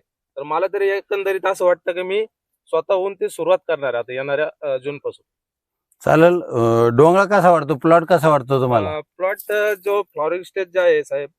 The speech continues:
Speaker 2: हम्म.
Speaker 1: तर फ्लॉवरिंग स्टेज हे पूर्ण ब-, बहरलेला प्लॉट झालेला आहे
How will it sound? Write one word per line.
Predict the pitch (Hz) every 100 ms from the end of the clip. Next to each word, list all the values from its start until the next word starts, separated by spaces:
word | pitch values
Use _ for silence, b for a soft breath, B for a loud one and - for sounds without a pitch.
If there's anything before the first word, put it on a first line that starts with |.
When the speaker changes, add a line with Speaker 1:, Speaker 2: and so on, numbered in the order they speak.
| _
Speaker 2:
हम्म. | 135 113
Speaker 1:
तर | - 143
फ्लॉवरिंग | - 143 147 185
स्टेज | 175 196 175
हे | 170
पूर्ण | - 180 190
ब-, | 165 160 185 -
बहरलेला | 160 208 202 196 190
प्लॉट | - 175 175
झालेला | 135 127 139
आहे | 139